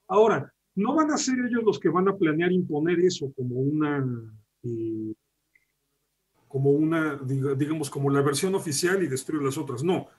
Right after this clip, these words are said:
no hay ese complot. En todo caso, eso podrías decirlo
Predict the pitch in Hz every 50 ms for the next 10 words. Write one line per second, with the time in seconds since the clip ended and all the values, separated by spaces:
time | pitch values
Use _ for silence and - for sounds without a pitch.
0 | _ _ - 147 151 170 190 196 190 190 190 - 190 185 - 143 139 139 147 147
1 | 143 170 170 - 254 285 302 - - - 233 233 - - 254 262 269 269 - -
2 | _ _ _ _ _ - 185 208 208 - 254 - - 196 160 180 202 220 214 185
3 | 170 165 - - 208 202 196 196 196 202 202 208 214 208